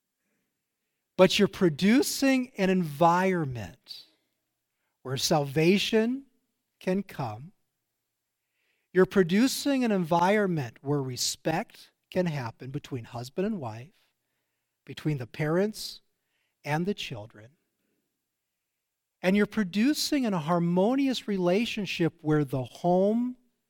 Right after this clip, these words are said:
is enjoyable to be at. And you enjoy being in that kind of a home?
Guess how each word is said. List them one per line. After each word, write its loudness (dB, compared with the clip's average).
is 0
enjoyable -4
to -14
be -6
at. -18
And -8
you 0
enjoy 0
being -2
in -2
that -4
kind -6
of -8
a -4
home? -6